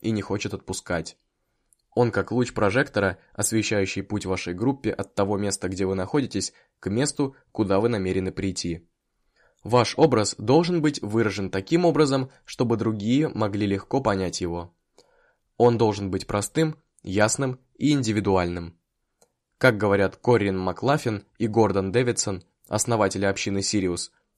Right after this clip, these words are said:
он должен звучать чистой нотой на внутренних уровнях. И тогда он будет притягивать тех, кто резонирует с этой нотой. «Это как камертон, по которому вы измеряете созвучие или диссонанс», говорит Адам Уолперт,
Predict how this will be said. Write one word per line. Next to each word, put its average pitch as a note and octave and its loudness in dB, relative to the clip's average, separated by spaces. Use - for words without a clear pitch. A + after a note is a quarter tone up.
он D3+ 4
должен D3 4
звучать G#2+ 0
чистой G2 -2
нотой B2+ 0
на G#2+ 2
внутренних G2+ -4
уровнях. F2+ -2
И G#2 -4
тогда B2 0
он D#3+ 2
будет B2 0
притягивать F2+ -2
тех, D3 2
кто - 0
резонирует A#2 0
с - -6
этой G2 -2
нотой. E2+ -6
«Это - 4
как D3+ 2
камертон, G2 2
по G#2 -4
которому B2 2
вы A2+ 0
измеряете G#2+ 0
созвучие A2 0
или A2+ 0
диссонанс», G2+ -2
говорит G2 2
Адам G2 0
Уолперт, F#2 -4